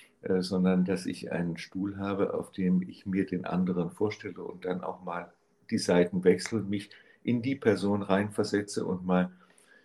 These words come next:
reinspüre in die Perspektive des anderen und mich dann eben auch aus der Perspektive des anderen sehe.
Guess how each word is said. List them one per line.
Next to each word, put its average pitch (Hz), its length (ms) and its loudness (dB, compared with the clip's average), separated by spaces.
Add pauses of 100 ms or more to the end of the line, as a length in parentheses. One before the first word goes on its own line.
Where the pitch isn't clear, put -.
(300)
reinspüre 101 960 2
in 98 100 -6
die 101 100 -4
Perspektive 95 800 -2
des 90 180 -6
anderen 92 540 -4
und 87 260 -10
mich 113 280 -4
dann 95 300 0 (500)
eben 98 360 -2
auch 90 520 4 (100)
aus 92 280 -2
der - 120 2
Perspektive 95 720 -6
des 90 180 -6
anderen 85 460 -6
sehe. 78 500 -2